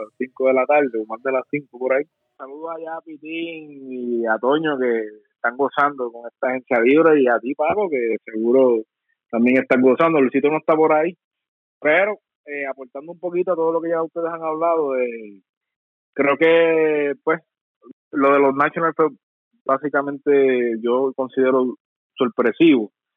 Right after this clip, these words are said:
especialmente creo que los, los podcasts pasados habíamos hablado de, de lo de Mike Scherzer, que podría ser, eh, durante el verano, dependiendo de, de, de cómo estuvieran los Nationals, podría, ver si, podría ser un material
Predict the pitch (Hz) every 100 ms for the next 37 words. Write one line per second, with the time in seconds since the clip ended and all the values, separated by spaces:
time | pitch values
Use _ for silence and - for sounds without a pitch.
0 | _ - - 123 139 135 151 151 156 151
1 | 139 143 131 156 156 156 147 135 _ _
2 | _ - 131 120 - 135 - 147 147 147
3 | 143 139 135 143 135 135 135 127 110 -
4 | _ _ - 120 120 120 120 131 131 139
5 | 135 135 117 120 113 110 120 127 143 135
6 | 127 _ _ _ - 120 113 107 107 98
7 | 95 92 92 123 127 127 123 127 123 127
8 | 147 139 131 123 123 135 135 135 131 131
9 | 123 120 127 131 131 - 139 139 139 135
10 | 139 143 147 135 117 117 117 123 - 135
11 | 127 135 - - 120 120 135 139 151 147
12 | 143 139 139 131 135